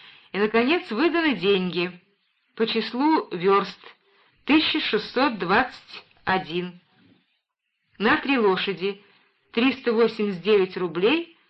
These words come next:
четыре копейки. И вот уже не дни, а часы стали считанными.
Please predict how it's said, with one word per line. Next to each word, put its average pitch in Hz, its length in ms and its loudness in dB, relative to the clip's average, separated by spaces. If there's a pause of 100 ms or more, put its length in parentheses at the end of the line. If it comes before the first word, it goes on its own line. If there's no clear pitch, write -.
четыре - 340 -4
копейки. 156 640 -8 (2250)
И 196 100 -2
вот 226 280 2
уже 202 260 2
не 190 200 -2
дни, 247 520 -4 (460)
а 190 120 -2
часы 185 460 -4
стали 156 380 -8
считанными. 131 880 -8